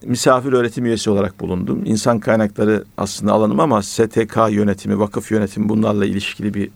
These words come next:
proje için oraya gitmiştim. E, oradaki üniversitede bana ofis verdiler, imkan verdiler.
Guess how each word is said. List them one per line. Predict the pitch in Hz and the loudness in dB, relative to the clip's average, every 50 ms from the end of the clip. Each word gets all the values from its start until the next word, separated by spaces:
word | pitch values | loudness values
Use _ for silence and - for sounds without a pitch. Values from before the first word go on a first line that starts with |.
| _ _ _ | _ _ _
proje | - 117 117 113 104 95 113 104 - | -4 -2 -2 -2 -2 -4 -6 -6 -8
için | - - - - - - - - 98 85 85 - - _ - | -10 -18 -20 -20 -16 -10 -6 -6 -6 -6 -6 -14 -20 _ -6
oraya | 107 101 98 98 92 82 - - _ _ | -4 -2 -2 -2 -2 -6 -10 -14 _ _
gitmiştim. | 101 101 101 - - 113 - - - - - - - - - - _ _ _ - _ - - - - | -12 -12 -10 -10 -12 -12 -12 -8 -8 -8 -8 -8 -12 -20 -20 -20 _ _ _ -20 _ -20 -20 -16 -8
E, | - 101 | -6 -2
oradaki | 101 107 131 123 120 104 - 127 | 0 0 0 0 -2 -4 -2 0
üniversitede | 131 127 120 113 104 - 117 120 | 2 2 2 2 2 0 2 2
bana | 120 120 117 | 4 4 2
ofis | 120 104 - 117 107 - - | 0 0 -2 -6 -6 -4 -4
verdiler, | 90 92 - - - - - - - - - - _ _ | -6 -6 -6 -8 -6 -6 -6 -8 -10 -20 -20 -20 _ _
imkan | - 135 113 - 117 113 107 104 | -4 -4 -2 0 0 0 0 -2
verdiler. | 101 - 98 - - 120 117 | -4 -6 -10 -8 -6 -6 -6